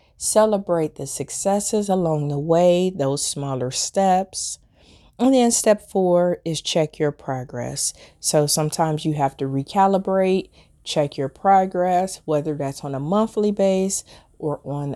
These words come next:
a every week base. You have to check your progress for that accountability. And it might be even helpful for you to get an accountability partner.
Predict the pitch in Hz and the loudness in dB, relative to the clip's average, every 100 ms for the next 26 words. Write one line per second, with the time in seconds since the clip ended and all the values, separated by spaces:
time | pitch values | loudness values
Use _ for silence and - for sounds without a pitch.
0 | - 139 - 135 143 135 143 190 202 _ | -8 -10 -6 -6 -4 -6 0 0 0 _
1 | 170 170 165 160 - - - _ 156 147 | -2 0 0 -2 -8 -16 -20 _ -8 -6
2 | - 190 185 170 160 - - 208 196 - | -4 -4 -4 -2 -2 -4 -8 -6 -6 -6
3 | 202 202 160 151 160 139 143 - 147 139 | -8 -6 -2 -2 0 -2 -4 -6 -4 -2
4 | 139 135 135 143 139 139 139 127 131 127 | 0 -2 -4 -4 -4 -4 -2 0 -2 -4
5 | 104 107 - - - - - 196 190 180 | -6 -8 -14 -20 -20 -18 0 2 4 2
6 | 202 190 208 320 285 233 - 202 196 180 | 0 2 0 0 0 0 2 0 2 0
7 | - _ _ _ - - - 175 202 180 | -2 _ _ _ -20 -20 -14 0 2 2
8 | - 175 175 170 170 175 190 - 208 226 | 0 -4 -2 -2 0 -2 -6 -6 -2 2
9 | 247 254 - 262 269 269 226 240 285 277 | 2 2 0 -6 -2 -2 0 0 0 -2
10 | 180 - 143 139 143 139 147 | -2 -4 -8 -8 -12 -14 -16